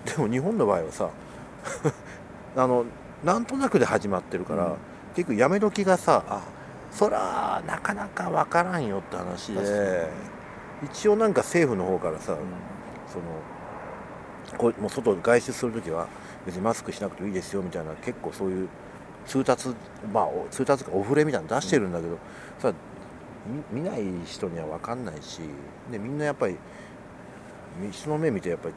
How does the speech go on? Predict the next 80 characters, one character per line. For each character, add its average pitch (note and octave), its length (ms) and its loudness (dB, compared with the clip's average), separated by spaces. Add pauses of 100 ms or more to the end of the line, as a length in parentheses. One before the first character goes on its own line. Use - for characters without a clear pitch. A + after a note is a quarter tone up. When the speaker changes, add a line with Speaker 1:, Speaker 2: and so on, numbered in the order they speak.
Speaker 2:
決 - 100 -6
め G2 120 0
て A#2 100 -4
る A2+ 80 -4
か - 80 -2
ら - 180 -8
ね、 C3+ 100 -2
人 - 160 -2
の F2 100 -4
行 E2+ 260 -4
動、 E2+ 100 -2
日 E2 120 -6
本 F2 200 -6
人 E2+ 120 -10
っ E2 60 -8
て - 100 -14
さ。 - 160 -10
Speaker 1:
あ D#2+ 160 -6 (100)
ー、 - 60 -14
確 - 140 -12
か - 20 -16
に。 - 200 -12
Speaker 2:
そ G2 120 -4
う。 D#2 360 -6
だ D#3 80 -2
か D3 120 8
ら G2+ 80 10
ま F#2 160 2
あ、 E2+ 40 0
そ F#2+ 180 -2
う - 20 2
い F#2 280 0
う、 E2 80 -8
そ - 140 -10
の E2+ 80 -6
法 G#2+ 220 4
律 G#2 180 0
が G2+ 80 0
な A2+ 120 2
く - 100 -10
て F#2+ 80 -6
も、 B2+ 220 4
Speaker 1:
う - 20 -2
ん。 A2+ 100 -4 (960)
Speaker 2:
「こ G2 100 0
う F#2 40 0
し - 60 -6
た A#2+ 80 4
方 G2+ 60 0
が F#2+ 60 0
い G2+ 40 0
い - 40 -2
ん - 20 0
じ A2+ 60 0
ゃ G#2 60 0
ね？」 A#2+ 200 2
み A2 80 0
た F#2 80 -2
い E2 40 -2
な D#2+ 60 -4
感 F2 160 -4
じ E2+ 60 -6
に F#2 40 -2
な F#2+ 60 0
る E2+ 60 0
と D#2 80 -8
さ、 F2 140 -4 (720)
良 E3 120 12
く F#3+ 80 6
も D3+ 100 8
悪 E3 160 12
く - 20 4
も A2+ 100 6
自 G#2 140 0
粛 A#2+ 340 6
す - 160 2
る G#2+ 80 6
し。 F#2+ 180 -4 (120)
Speaker 1:
あ - 20 -2
ー、 E2+ 60 0